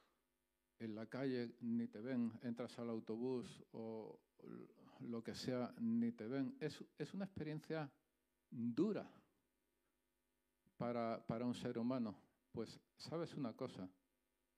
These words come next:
La iglesia española, a fecha de hoy,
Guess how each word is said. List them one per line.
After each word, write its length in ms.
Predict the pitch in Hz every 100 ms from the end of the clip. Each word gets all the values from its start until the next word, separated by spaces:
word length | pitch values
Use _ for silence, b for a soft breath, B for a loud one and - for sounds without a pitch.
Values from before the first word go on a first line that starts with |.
| -
La 180 | 113 107
iglesia 420 | 107 131 139 170
española, 600 | 156 - 139 135 143 135 - - _ _ 131
a 120 | 107
fecha 400 | - 131 - 131
de 80 | 127
hoy, 260 | 127 135